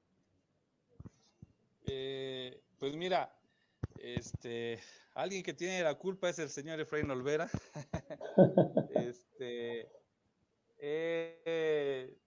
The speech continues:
primero, pues bueno, siempre el, el, el deseo, ¿no? de, de trascender en el fútbol.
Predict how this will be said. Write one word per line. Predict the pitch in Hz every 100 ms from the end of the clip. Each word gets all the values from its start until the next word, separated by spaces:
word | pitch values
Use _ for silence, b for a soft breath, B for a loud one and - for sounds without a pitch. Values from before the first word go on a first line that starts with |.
| _ _ - - - - - -
primero, | 160 214 285 214
pues | 180
bueno, | 165 196 170 135 120 -
siempre | - 170 185 185 185 170 151 143
el, | 127 123 123 120 117 113
el, | 113 110 110 -
el | 120 123
deseo, | 131 - 180 147
¿no? | 156
de, | 151 127
de | 123
trascender | 117 127 - 127 156
en | 151
el | 139
fútbol. | 156 139 151 185